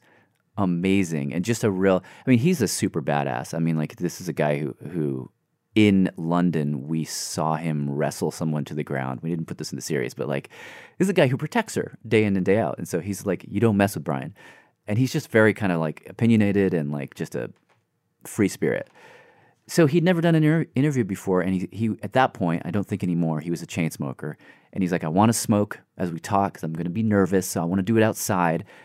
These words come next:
Hey, y'all wanna go see the Tennessee Mountain Home?" The point at which he said this, we were at Dollywood, and we had just looked at a replica of the Tennessee Mountain Home,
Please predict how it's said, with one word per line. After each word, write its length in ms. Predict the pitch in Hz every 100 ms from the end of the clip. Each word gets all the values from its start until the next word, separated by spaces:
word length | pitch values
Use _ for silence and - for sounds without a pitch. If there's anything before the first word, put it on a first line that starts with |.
| - -
Hey, 220 | 160 147
y'all 280 | 131 123 127
wanna 180 | 123 117
go 180 | 120
see 180 | 110 -
the 220 | 120 110
Tennessee 400 | 104 123 113 -
Mountain 260 | 117 110 113
Home?" 260 | 120 139 - _ _ _ _ _ _ _ _ _ _ _ -
The 80 | 127
point 400 | 135 - 214 262
at 40 |
which 120 | 135
he 60 | 101
said 200 | - 123
this, 140 | 87
we 80 | 120
were 160 | 110 -
at 220 | 123 180
Dollywood, 580 | - 80 73 64 67 131 - _ _ _ _ _ _
and 160 | 104 110
we 80 | 107
had 140 | 95
just 380 | - 123 - -
looked 280 | 110 107 104
at 80 | 90
a 80 | 82
replica 720 | 78 123 185 98 - 67 67
of 120 | 82
the 80 | 82
Tennessee 400 | - 80 73 76
Mountain 280 | 71 58 71
Home, 280 | 65 71